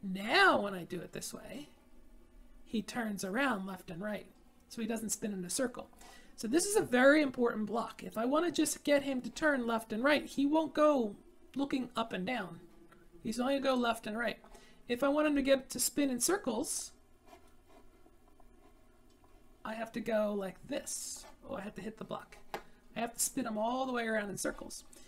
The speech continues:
If I don't want him to rotate at all, that means no matter what I do here, he's not gonna spin. So I'm gonna set him back to left-right motion.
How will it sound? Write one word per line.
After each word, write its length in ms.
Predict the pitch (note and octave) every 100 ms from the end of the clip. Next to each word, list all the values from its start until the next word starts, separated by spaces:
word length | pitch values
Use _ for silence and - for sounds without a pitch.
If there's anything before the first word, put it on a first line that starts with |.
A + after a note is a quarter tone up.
| - -
If 140 | A#3 B3+
I 80 | C4
don't 320 | - E4+ G4
want 120 | D#4
him 120 | C#4
to 80 | C4
rotate 600 | C4 C5 - A#3 D#4+ - - - - - -
at 100 | G#3
all, 400 | C#4+ G#4+ A3+ G#3 - - - - - - - - - - - - -
that 220 | B3 B3 C4
means 420 | C4+ C4+ B3+ A#3+
no 60 |
matter 280 | A#3+ C4+ C4+
what 160 | B3+ C#4+
I 100 | C4+
do 140 | D#4
here, 420 | G4+ A#3+ A3 A3+ - - - - - - - - -
he's 160 | B3+
not 160 | C4+ B3+
gonna 160 | A3+
spin. 320 | A3 - - - - - - - - - - - - - -
So 180 | - C#4
I'm 200 | C#4+ F4+
gonna 160 | A4+ A4+
set 260 | - D#4
him 160 | C4+ C#4+
back 240 | C4 B3+ B3+
to 80 |
left-right 460 | C4 A#3+ B3 B3 A#3+
motion. 380 | G#3+ A3+ -